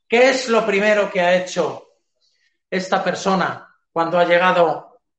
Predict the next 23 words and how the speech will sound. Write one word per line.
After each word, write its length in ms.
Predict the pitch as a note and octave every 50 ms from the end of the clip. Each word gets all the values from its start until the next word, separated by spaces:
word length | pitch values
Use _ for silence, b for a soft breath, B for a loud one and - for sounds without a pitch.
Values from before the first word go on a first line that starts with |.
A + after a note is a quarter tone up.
| _ _ _
a, 460 | E3 E3 D#3+ D#3 D#3 D3+ D3+ - E3
a 60 | D#3
ser 200 | - - G3+ G3
vicepresidente? 920 | G3 G3 F#3 - F#3 F#3+ F#3 F#3 G3+ A3 A#3+ B3 A#3 - E3+ C#3 - - - _ _ _ _ _ _ _ _ _ _ _ _ _ _ _ _ _ _ _ _ _ _ - - - _ - - - - -
En 140 | - D#3+ D3+
lugar 280 | D#3 D#3 D#3+ F#3 F#3+ G#3
de 80 | A3+
ocuparse 960 | A3 A3+ A3+ A3 - A3+ A#3 A3 G3+ - - F#3+ E3+ C#3+ - - - - - _ _ _ _ _ _ _ _ _ _ _ _ _ _ _ _ _ _ _ _ _ _ _
de 140 | - D#3+ D3+
las 140 | D3+ C#3+ C#3+
residencias 560 | D3 C#3 - - D#3+ G3 G3+ - A3 G#3 F3+
de 60 | G3
ancianos, 880 | G3+ F#3 - A3+ A#3 A#3 A3+ G#3 E3+ - - - - - - _ _ _ _ _ _ _ _
se 280 | _ - - D#3+ D3+ D3
le 80 | D#3
ocurrió 920 | D3+ - D#3 D#3 D3+ D3 E3 F3+ F#3 F#3+ G3 F#3 - - - - _ _ _ _ _ _ _ _ _ _ _ _
el 320 | - F#3+ A3 A3 A3+ A3 -
promover 640 | A3+ A#3 A#3 A#3 A#3+ A#3+ A#3+ A#3+ A#3+ A#3+ A#3 - -
una 260 | A3 B3 B3 A3+ A3+ A3+
cacerolada 640 | G#3+ - - A3 G#3 G3+ G3 G3 G3+ G3+ G#3 G3+
contra 280 | G3 F#3+ - F3+ E3 D3
el 60 | C3+
rey. 500 | D3+ D3 B2 A2+ - - - - _